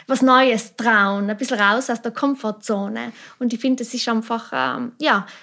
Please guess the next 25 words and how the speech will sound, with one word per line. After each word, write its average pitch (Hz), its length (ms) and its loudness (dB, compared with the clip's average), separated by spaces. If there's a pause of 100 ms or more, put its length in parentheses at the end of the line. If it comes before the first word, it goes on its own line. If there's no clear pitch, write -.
(140)
es 269 140 -2
passiert 320 380 2
oft 320 200 -2
so, - 280 -2 (180)
zu - 180 0
schnell, 277 720 2
dass 262 300 -2
man 254 420 2 (320)
im 254 360 4
Hamsterrad 254 600 -2
drinnen 277 320 2
ist 240 380 -2 (840)
und 269 340 4
dass 285 160 0
man 294 200 0
dann 269 380 2 (280)
Dinge 330 400 0
macht, 269 440 2
die 302 60 0
man 269 160 2
eigentlich 277 460 -2
nicht 269 120 2
mehr 226 100 2
gern 277 360 -2
macht, 320 260 0